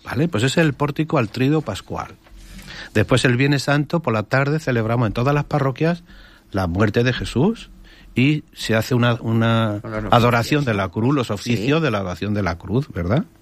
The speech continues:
Speaker 1: Eso es el Viernes Santo. Y el sábado por la noche, a las diez,
Speaker 2: Ah, esa, esa, ah.
Speaker 1: nosotros lo hacemos a las diez, en principio, a las doce, pero bueno,
Speaker 2: Mm.
Speaker 1: se hace la gran vigilia pascual, que es la gran fiesta cristiana.
Speaker 2: Sí, sí, sí, sí.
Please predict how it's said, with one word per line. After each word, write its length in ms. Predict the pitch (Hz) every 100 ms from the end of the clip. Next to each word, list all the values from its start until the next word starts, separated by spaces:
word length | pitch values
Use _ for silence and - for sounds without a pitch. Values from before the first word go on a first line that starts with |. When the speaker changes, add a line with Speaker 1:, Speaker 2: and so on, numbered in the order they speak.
| - - -
Speaker 1:
Eso 140 | 104
es 60 | 123
el 140 | 120
Viernes 260 | 95 104 101
Santo. 420 | 85 85 85 87 - - - - - - - -
Y 120 | 123
el 140 | 120 110
sábado 520 | - 160 165 151 160
por 140 | 131
la 100 | 107
noche, 400 | 101 151 - 131
a 60 | 123
las 160 | 90
diez, 400 | 87 135 139 160 -
Speaker 2:
Ah, 100 | 117
esa, 140 | 117 123
esa, 260 | 127 131
ah. 40 | 113 95
Speaker 1:
nosotros 220 | 95 175 165
lo 40 |
hacemos 240 | 127 135 127
a 40 |
las 160 | 104 98
diez, 140 | 127
en 60 | 113
principio, 340 | 101 110 117 123 117 -
a 60 |
las 180 | - 87
doce, 320 | 107 131 -
pero 180 | 123 95
bueno, 280 | 98 104 78 - - -
Speaker 2:
Mm. 200 | 139 120
Speaker 1:
se 140 | -
hace 180 | 117 143
la 120 | 135
gran 220 | 98 104 123
vigilia 320 | 104 107 117
pascual, 520 | - - - 82 85 _ _ _ _ - _ _
que 200 | - 98 110
es 100 | 117
la 120 | 101
gran 200 | 104 127
fiesta 580 | - 113 170 - 85 - _ -
cristiana. 420 | 95 - 110 -
Speaker 2:
Sí, 180 | 92 78
sí, 260 | - 80 -
sí, 220 | -
sí. 100 | -